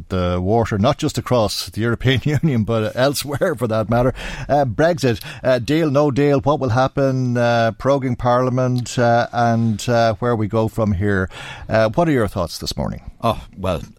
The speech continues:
Speaker 2: Michael, where, where do we start? Um, I was a little concerned reading the comments from Michel Barnier yesterday evening that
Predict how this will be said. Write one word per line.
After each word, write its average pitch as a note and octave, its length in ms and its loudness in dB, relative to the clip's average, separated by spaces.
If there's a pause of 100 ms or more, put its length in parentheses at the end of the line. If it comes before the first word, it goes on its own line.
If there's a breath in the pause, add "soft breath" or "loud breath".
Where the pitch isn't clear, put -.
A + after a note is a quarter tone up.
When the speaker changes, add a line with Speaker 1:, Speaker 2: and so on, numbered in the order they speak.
(120)
Speaker 2:
Michael, E2+ 320 -4
where, F2 180 -2
where E2+ 240 -4
do D#2+ 120 -6
we D2 80 -6
start? D#2 500 -6
Um, D2+ 640 -6
I E2 320 -4 (140)
was D#2+ 140 -6
a - 20 2
little A#2 120 0
concerned E2+ 500 0 (200)
reading E2 340 -2
the C#2+ 60 -8
comments E2 360 -2
from D2+ 300 -2 (500 loud breath)
Michel D2+ 260 -4
Barnier E2 480 0
yesterday D#2 360 -4
evening D#2 320 -4
that D2+ 180 -4